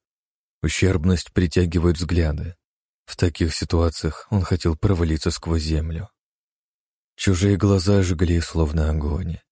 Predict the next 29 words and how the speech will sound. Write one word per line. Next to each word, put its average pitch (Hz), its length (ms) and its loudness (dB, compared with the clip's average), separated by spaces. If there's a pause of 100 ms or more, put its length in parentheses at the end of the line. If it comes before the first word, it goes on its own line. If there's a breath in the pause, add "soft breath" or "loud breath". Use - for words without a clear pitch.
(440)
Игнат 82 480 2
лишь 80 220 0
волком 82 480 0
смотрел 85 460 0
в 76 60 -2
ответ. 78 560 -2 (440)
"В - 80 -12
самом 98 340 0
деле, 95 320 2
ну 104 160 0
подумаешь, 123 540 2
смотрят. 82 640 -2 (500)
Потом 131 360 2
он, 117 120 4
может, 120 300 2
и 107 60 0
привыкнет, 107 760 0 (100)
но 101 140 0
не 87 100 0
сейчас". 80 600 -4 (760)
Разумеется, 85 520 0
он 82 80 0
понимал, 80 380 0
что 78 180 -6
погруженные 80 640 0
в 76 60 -6
свои 80 200 0
заботы 78 400 0
люди 78 400 0